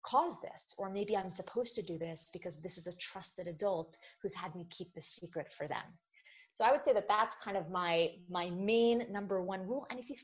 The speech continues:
think about it, it's actually really easy. It doesn't involve any words that make people uncomfortable. It doesn't involve any body parts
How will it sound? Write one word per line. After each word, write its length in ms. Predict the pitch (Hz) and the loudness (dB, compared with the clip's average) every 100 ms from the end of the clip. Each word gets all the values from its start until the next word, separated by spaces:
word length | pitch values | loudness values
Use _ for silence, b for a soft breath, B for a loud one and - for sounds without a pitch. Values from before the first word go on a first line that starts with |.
| _ | _
think 200 | 392 403 | -8 -4
about 280 | 175 143 147 | 0 0 0
it, 180 | 202 - _ _ _ _ | -4 -6 _ _ _ _
it's 140 | 262 320 | -10 -10
actually 380 | 349 - - | -8 -8 -4
really 380 | 285 214 220 208 | -4 -2 -4 -4
easy. 420 | - 262 - 147 - b b | -6 -6 -6 -10 -14 b b
It 100 | 214 | 4
doesn't 240 | 277 285 349 | 4 4 0
involve 420 | 233 196 170 156 - | 4 6 6 2 -2
any 220 | 226 240 285 | 0 0 -2
words 640 | 160 170 180 170 202 - | -2 2 4 4 0 -6
that 140 | - 202 | -4 -2
make 180 | 214 | -2
people 300 | - 233 226 | 0 4 6
uncomfortable. 800 | 190 208 - 160 - 165 156 196 B B B | 6 2 -2 -4 -2 0 2 0 B B B
It 100 | 220 | 4
doesn't 240 | 233 262 | 4 4
involve 380 | 262 202 180 175 - | 0 2 2 2 -2
any 160 | 180 220 | -4 2
body 240 | 175 165 | 2 2
parts 500 | 165 165 185 - - | 0 -2 -4 -8 -14